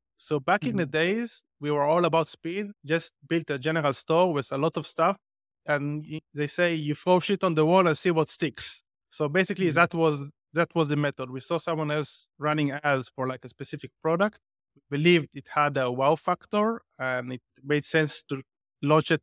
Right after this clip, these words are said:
Speaker 1: uh, launch ads on Facebook, and it might had broad mass appeal. And we
Speaker 2: Mm-hmm.
Speaker 1: just were, like, testing ten products every week until we saw better C P As. And then when we saw good C P As, we started pushing and pushing and pushing. This was
Speaker 2: Mm-hmm.
Speaker 1: basically the method. Today,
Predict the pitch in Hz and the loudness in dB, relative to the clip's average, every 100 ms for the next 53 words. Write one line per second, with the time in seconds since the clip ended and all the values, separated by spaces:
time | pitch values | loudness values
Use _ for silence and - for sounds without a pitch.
0 | - 156 147 160 165 175 165 147 135 - | -6 -12 -4 0 2 4 4 4 0 -2
1 | 170 147 143 139 131 131 - 156 151 - | -2 -2 -6 -6 -6 -6 -2 0 0 4
2 | 156 143 127 143 160 147 151 151 156 - | 4 4 0 2 2 4 0 0 -6 -4
3 | 170 208 262 _ _ 143 143 135 180 - | 0 2 0 _ _ -8 -2 2 2 2
4 | 160 147 139 139 139 - 180 - 185 156 | 2 2 0 0 -4 -2 -2 -2 -6 -4
5 | 180 170 175 170 - 160 156 151 156 247 | -2 0 0 0 -2 -6 -4 0 2 0
6 | - _ _ - 147 180 165 143 - 147 | -2 _ _ -8 -4 -2 -2 -2 -2 -4
7 | 143 156 160 139 - 156 151 196 262 247 | -2 -2 -2 -2 -4 -6 -4 -2 -2 -2
8 | - 143 139 160 165 - _ _ 147 156 | -8 -6 -2 0 -2 -6 _ _ -4 -2
9 | 151 131 165 147 135 160 - 151 - _ | 0 -2 -2 -2 -4 -8 -4 -6 -8 _
10 | 170 220 233 - _ - 135 - 151 143 | -4 -4 -4 -12 _ -14 -12 -2 -2 -2
11 | - 156 151 139 123 143 143 127 143 - | -2 -2 0 -2 -2 -2 -2 -2 -4 -6
12 | 123 - _ _ - 170 156 143 160 160 | -10 -16 _ _ -2 0 2 4 4 2
13 | 151 139 143 143 123 - _ _ _ 165 | -2 0 0 0 -6 -8 _ _ _ 0
14 | 160 202 | 4 4